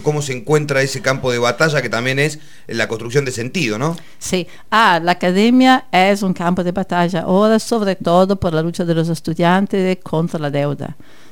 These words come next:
Speaker 2: ¿no? Tú sabes que a partir de los años setenta se ha empezado a reducir, ¿no? A, a, a eliminar al ingreso gratuito al, a la universidad.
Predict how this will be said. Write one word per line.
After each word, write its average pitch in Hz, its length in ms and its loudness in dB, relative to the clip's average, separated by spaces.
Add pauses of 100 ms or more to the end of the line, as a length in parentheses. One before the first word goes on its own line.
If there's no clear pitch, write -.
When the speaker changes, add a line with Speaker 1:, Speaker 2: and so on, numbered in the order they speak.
Speaker 2:
¿no? 196 380 4
Tú 175 120 -6
sabes 170 440 4
que 165 340 0
a 160 100 0
partir 185 640 2
de 156 440 4
los 156 180 0
años 160 300 2
setenta 196 720 0
se 185 140 -4
ha 160 60 0
empezado 165 880 -2
a 160 240 0
reducir, 180 720 0 (320)
¿no? 180 320 4
A, 214 340 6
a, 196 380 2
a 202 60 4
eliminar 202 800 2 (460)
al 165 280 0
ingreso 175 760 0
gratuito 196 1080 -2
al, 156 460 -2
a 143 120 -8
la 156 120 -4
universidad. 143 760 -6